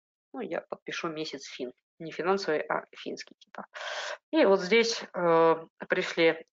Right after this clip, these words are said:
более магические символы, но видно, что они тоже отличаются от наших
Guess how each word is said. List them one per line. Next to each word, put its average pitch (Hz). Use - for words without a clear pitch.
более 160
магические 160
символы, 285
но 254
видно, 190
что 160
они 160
тоже 165
отличаются 175
от 147
наших -